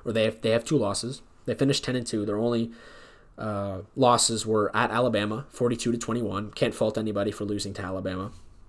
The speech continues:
Now, at the time, they were number one in the country. Alabama was. They've, you know, they've shown, uh, some cracks, some weaknesses since that game.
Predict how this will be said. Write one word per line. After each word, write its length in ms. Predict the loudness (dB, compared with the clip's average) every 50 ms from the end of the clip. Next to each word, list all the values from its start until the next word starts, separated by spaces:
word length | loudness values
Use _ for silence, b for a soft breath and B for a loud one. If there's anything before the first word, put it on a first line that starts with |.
| -20 -20 -20 -20 -20 -20 -20 -20 -20 -16 -12
Now, 140 | -8 -6 -6
at 80 | -4 -4
the 80 | -4
time, 460 | 0 4 6 6 8 6 6 4 4
they 100 | 4 2
were 100 | 2 4
number 200 | 2 2 2 0
one 160 | 0 0 0 -2
in 60 | -4
the 60 | -4
country. 460 | -4 -6 -6 -4 -4 -4 -4 -4 -4 -6
Alabama 380 | -6 -6 -6 -6 -8 -8 -10
was. 380 | -8 -8 -8 -8 -8 -8 -10 b b b b b b b b b b b b -4 -2
They've, 200 | -2 -2 -2 -4 -8 -10
you 180 | -10 -8 -6 -4
know, 120 | -4 -2
they've 160 | 0 0 0
shown, 500 | 2 2 2 2 2 0 0 -2 -4 -6 b b b b b b b b -20 -16 -12
uh, 220 | -10 -8 -6 -6
some 180 | -4 -4 -4 -4
cracks, 600 | 0 4 6 6 6 6 4 2 -2 -4 -4 -8 -10
some 220 | -8 -6 -2 0 0
weaknesses 600 | 0 0 0 -2 -4 -2 -2 -2 -2 -4 -6 -8
since 280 | -6 -4 -2 -2 0 0
that 180 | 0 0 0 0
game. 340 | 2 2 2 0 -2 -4